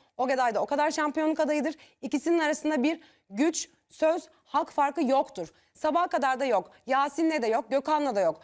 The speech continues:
Biri beş kişi, diğeri iki kişi, diğeri üç kişi diye grubun, yani gönüllüler takımının merkezine bir şeyi alamayız, bir tarafı alamayız. Hepsi eşit merkezlikteler. Yani biri daha kalabalık olabilir. Görüyoruz patır patır yaprak dökümü gibi azalabilir sayıları.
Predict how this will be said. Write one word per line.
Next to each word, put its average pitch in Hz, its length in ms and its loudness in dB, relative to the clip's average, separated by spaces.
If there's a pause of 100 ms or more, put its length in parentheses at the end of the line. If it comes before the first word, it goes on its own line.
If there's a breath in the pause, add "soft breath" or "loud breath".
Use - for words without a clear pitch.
(180 loud breath)
Biri 285 260 2
beş 330 220 0
kişi, 233 380 -2
diğeri 311 280 2
iki 294 160 -2
kişi, 202 300 -4
diğeri 302 240 0
üç 294 180 -4
kişi - 480 -6
diye 233 340 0 (400 loud breath)
grubun, 285 600 2 (100)
yani 202 260 -2
gönüllüler 262 460 0
takımının 302 540 -2
merkezine 262 680 0
bir 311 80 2
şeyi 320 260 -2
alamayız, 208 460 -2
bir 247 100 -4
tarafı 233 260 -2
alamayız. 240 460 -2 (300 soft breath)
Hepsi 381 300 -2
eşit - 260 -2
merkezlikteler. 214 760 -2
Yani 269 320 0 (300 loud breath)
biri 349 200 2
daha 349 140 2
kalabalık 330 400 0
olabilir. 285 280 0
Görüyoruz 302 460 0
patır 320 260 -4
patır 302 200 -4
yaprak 262 460 -2
dökümü 294 220 -2
gibi 254 160 -2
azalabilir 233 640 -2
sayıları. 170 440 -6